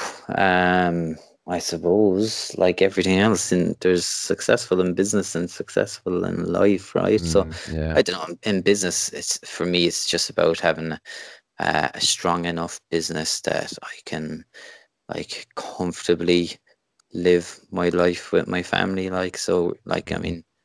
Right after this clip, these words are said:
Speaker 1: lucky enough, you know, I've, we, I've, we've built a big, a, a good business here that means you don't have to, to worry about the bills too much, and the,
Speaker 2: That's
Speaker 1: you,
Speaker 2: cool.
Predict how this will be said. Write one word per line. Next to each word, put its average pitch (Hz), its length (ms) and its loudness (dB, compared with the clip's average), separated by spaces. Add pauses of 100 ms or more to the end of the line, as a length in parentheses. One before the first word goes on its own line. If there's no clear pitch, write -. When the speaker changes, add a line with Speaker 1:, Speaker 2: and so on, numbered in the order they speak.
(160)
Speaker 1:
lucky 123 320 2
enough, 82 360 -4 (200)
you - 80 -8
know, - 60 -6
I've, - 260 -12 (120)
we, 90 200 0
I've, 87 380 0
we've - 180 -14 (180)
built 92 180 2
a 80 40 -4
big, - 220 -2 (200)
a, 87 180 0 (100)
a 85 60 0
good - 260 -2
business 85 360 -4
here 82 260 2
that 80 200 0 (540)
means 82 180 -6
you 82 60 -6
don't 85 180 0
have 85 160 -4
to, 82 260 2 (100)
to - 140 -6
worry 87 260 4
about 82 260 2
the 82 80 0
bills 82 480 0
too 90 160 -4
much, 85 400 -2
and 80 180 0 (580)
the, - 120 -10
Speaker 2:
That's 85 280 -8
Speaker 1:
you, - 0 -
Speaker 2:
cool. 85 280 -10